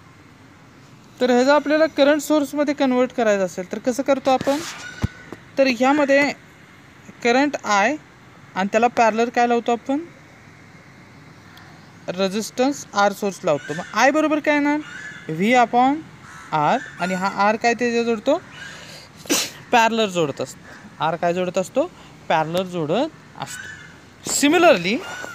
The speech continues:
similarly आता हे पाहायचं आहे आपल्याला, काय बघायचं आहे, Suppose हा रेझिस-, अ, sorry, current source आय असेल आणि त्याच्या सिरीजमध्ये काय जोडलेला आहे,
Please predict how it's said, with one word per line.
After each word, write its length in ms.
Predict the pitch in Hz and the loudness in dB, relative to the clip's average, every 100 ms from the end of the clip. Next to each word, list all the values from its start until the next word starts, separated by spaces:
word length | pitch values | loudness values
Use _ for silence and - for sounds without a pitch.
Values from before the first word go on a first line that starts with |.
| - - - - - - - | -16 -16 -20 -20 -20 -20 -16
similarly 580 | - 214 240 240 226 | -6 -2 4 4 4
आता 260 | 220 202 262 339 - - - - - - - - - - - - | 2 4 2 0 -12 -16 -18 -20 -20 -20 -20 -20 -20 -20 -20 -12
हे 200 | 170 220 | -4 -2
पाहायचं 400 | 208 165 147 147 | 0 -2 -2 -4
आहे 60 | |
आपल्याला, 320 | 127 - 139 147 | -6 -8 -10 -6
काय 260 | - 190 | 0 2
बघायचं 360 | 196 196 196 202 | 0 -2 -2 -2
आहे, 280 | 196 226 294 - - - | -2 -4 -10 -16 -20 -10
Suppose 340 | 214 247 269 254 | -6 -2 -2 2
हा 320 | 254 269 247 | 2 4 2
रेझिस-, 680 | 226 226 247 240 - - - | 0 -2 -4 -8 -14 -14 -6
अ, 160 | 180 | -4
sorry, 200 | 185 170 | -2 -6
current 320 | 147 208 226 | -4 -4 -4
source 340 | 226 254 240 - | -4 -4 -4 -6
आय 180 | - 196 | -2 0
असेल 340 | 175 - 147 208 311 - - - - - - - - - - - - - - - - - - - - | 0 -2 -8 -8 -12 -20 -20 -20 -20 -20 -20 -20 -20 -20 -20 -20 -20 -20 -20 -20 -20 -20 -20 -18 -12
आणि 60 | - | -6
त्याच्या 220 | 175 196 | -2 -2
सिरीजमध्ये 520 | - 220 214 226 240 | -2 -4 -2 -4 -2
काय 180 | 240 233 | 0 0
जोडलेला 360 | 240 226 233 233 | 0 -4 0 2
आहे, 300 | 214 240 | 0 -2